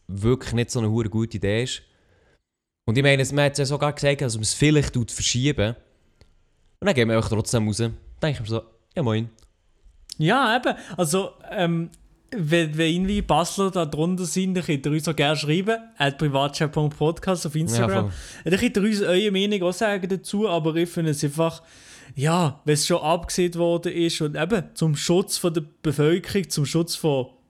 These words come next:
Speaker 2: ja, gefühlt euch und vor allem vielleicht eurer Grosseltern, wieso, wieso muss man denn das gleich auf, auf Krampf noch machen, nur für das da ein bisschen,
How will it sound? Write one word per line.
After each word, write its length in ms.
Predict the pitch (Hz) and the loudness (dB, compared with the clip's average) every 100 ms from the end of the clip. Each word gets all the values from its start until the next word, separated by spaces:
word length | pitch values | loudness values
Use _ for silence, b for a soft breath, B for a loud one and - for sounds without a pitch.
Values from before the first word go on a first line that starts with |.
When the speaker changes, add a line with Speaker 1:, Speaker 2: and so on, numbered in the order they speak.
| _ | _
Speaker 2:
ja, 340 | - 415 196 - | -2 0 -2 -6
gefühlt 420 | 143 147 156 151 - | -6 -2 -2 -4 -4
euch 300 | 160 160 214 - - _ | 0 2 0 -4 -16 _
und 240 | 151 151 151 | -2 -2 -2
vor 200 | - 139 | -4 0
allem 380 | 147 156 151 147 | 0 0 -2 -6
vielleicht 280 | 147 147 147 | -4 -2 0
eurer 200 | 143 147 | 0 0
Grosseltern, 680 | 139 151 175 165 165 170 170 B B B B B 147 | -2 0 0 0 -2 -4 -4 B B B B B -6
wieso, 640 | 135 123 143 156 160 156 | -4 0 2 2 0 0
wieso 320 | 143 143 147 | -4 -2 -2
muss 200 | 147 139 156 | 0 -2 -4
man 180 | 143 | -4
denn 160 | 135 131 | -4 -4
das 200 | 139 135 | -4 -4
gleich 280 | 147 147 147 | -2 -2 -4
auf, 260 | 127 - - | -10 -12 -12
auf 200 | - - | -12 -14
Krampf 520 | - 127 127 127 - | -6 -4 -4 -6 -6
noch 100 | 131 | -6
machen, 640 | 131 120 - 127 120 123 135 | -4 -6 -8 -8 -6 -8 -6
nur 200 | 139 139 | -4 -4
für 140 | 143 | -4
das 180 | 127 120 | -6 -6
da 140 | 143 131 | -6 -6
ein 60 | |
bisschen, 340 | 123 127 127 | -6 -6 -6